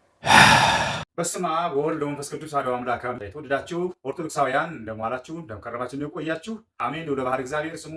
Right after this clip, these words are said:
አጽናፈ ዓለም እስከ አጽናፈ ዓለም የተመሰገነ ይሁን። እናቱም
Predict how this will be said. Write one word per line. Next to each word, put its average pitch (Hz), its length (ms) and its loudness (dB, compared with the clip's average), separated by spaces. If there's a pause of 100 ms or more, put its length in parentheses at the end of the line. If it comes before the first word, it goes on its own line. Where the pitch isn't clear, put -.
(120)
አጽናፈ 117 280 -4
ዓለም 120 240 -4
እስከ - 160 -14
አጽናፈ 117 320 -8
ዓለም 123 220 -2 (500)
የተመሰገነ 160 680 -2 (120)
ይሁን። 127 260 -6
እናቱም 131 500 -4